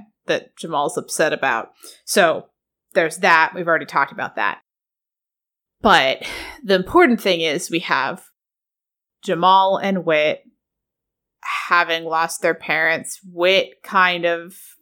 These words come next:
having to act like a mom a bit to Jamal, you know, like, kind of trying to, like, replace their parents because she's enough older than him that she kind of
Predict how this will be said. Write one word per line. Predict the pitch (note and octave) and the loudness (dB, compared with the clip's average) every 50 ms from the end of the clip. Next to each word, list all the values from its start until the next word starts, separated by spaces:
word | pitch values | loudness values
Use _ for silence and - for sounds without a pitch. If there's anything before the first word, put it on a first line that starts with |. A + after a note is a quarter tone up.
| _ _ _ _ _ _ | _ _ _ _ _ _
having | - - - D#3+ D#3 F#3+ F#3 F3 F3 | -12 -8 -6 -4 -4 -4 -6 -6 -6
to | F3 | -4
act | D#3 F#2+ B2+ E3 E3 - - | -4 -2 -2 -2 -4 -4 -6
like | F3+ E3+ E3 - | -6 -6 -6 -6
a | E3 | -10
mom | D#3+ D#3 D#3+ E3+ F3 F3 F3 F3+ F3+ F3+ E3+ D#3 - - _ - | -10 -8 -6 -2 0 0 0 0 -2 -4 -8 -14 -16 -16 _ -4
a | - G3+ | -4 -2
bit | F3+ - F#3 F3+ F3+ E3+ - - _ - | 2 2 4 4 4 2 0 -2 _ -12
to | - G3 | -10 -8
Jamal, | F#3 - E3 F3 F#3 G#3 G#3+ A3 G#3 G#3 G#3 G3+ G3+ F#3+ F3 | -8 -6 -6 -4 -2 0 0 0 2 0 0 -2 -2 -4 -6
you | D#3+ E3+ | -4 -4
know, | D#3 C#3 | -4 -4
like, | C#3+ C#3 - - _ _ | -4 -4 -6 -8 _ _
kind | - - F#3 F3 | -6 -6 -4 -4
of | E3 E3 | -6 -8
trying | - - F3 D#3+ D#3+ E3 E3 E3 D#3+ | -8 -4 -2 0 0 0 -2 -4 -6
to, | E3 | -6
like, | E3 - C#3 D3 E3+ F3 - _ _ _ _ _ _ _ - | -6 -4 -4 -6 -6 -8 -12 _ _ _ _ _ _ _ -4
replace | F3+ F3 F3 - - - - F3+ E3+ E3+ F3+ F#3+ F#3 - - - - - - - _ _ | -4 -4 -4 -6 -20 -8 -2 0 0 0 0 -2 -6 -8 -12 -12 -12 -12 -14 -16 _ _
their | - F#3 F#3+ F#3 F3 E3+ E3+ E3 | -8 -2 2 2 2 2 2 -2
parents | E3+ - - F3+ F#3 F3+ F3+ F3 F3 E3+ D#3+ - - - - - - - | -4 -6 -6 -4 -2 0 0 0 0 0 -2 -4 -8 -12 -12 -12 -8 -4
because | F#3 F3+ F3+ - - F3+ E3 E3 D#3+ D#3+ E3 F#3 - - - - _ _ _ _ _ _ _ _ _ _ _ _ _ | -4 -4 -4 -4 -4 -2 -2 0 -2 -4 -6 -10 -12 -14 -16 -16 _ _ _ _ _ _ _ _ _ _ _ _ _
she's | - - - G#3 F3 D#3+ D#3+ | -8 -4 0 0 0 0 -2
enough | D#3 D3 C#3+ D3+ D3 C3 A#2+ - - - | -6 -8 -4 -2 0 0 0 -2 -6 -8
older | - - G#3+ G3+ G#3 F#3+ G3 F#3+ | -4 -2 0 0 0 -2 -2 -2
than | F#3+ F#3 F#3 F#3 | -2 -2 -2 -2
him | F3+ F3+ F#3+ F3+ F3 E3+ E3 E3 E3+ E3+ F3 _ _ _ _ _ _ _ _ _ _ _ _ _ _ _ _ _ _ _ - | -2 0 2 2 2 2 0 -2 -6 -14 -18 _ _ _ _ _ _ _ _ _ _ _ _ _ _ _ _ _ _ _ -4
that | - D#3 D3 C#3+ D3 - - | -2 0 0 0 0 -2 -6
she | - - E3+ | -10 -14 -14
kind | - - D#3+ D3+ D#3 D#3 | -12 -10 -10 -8 -8 -10
of | D#3 | -14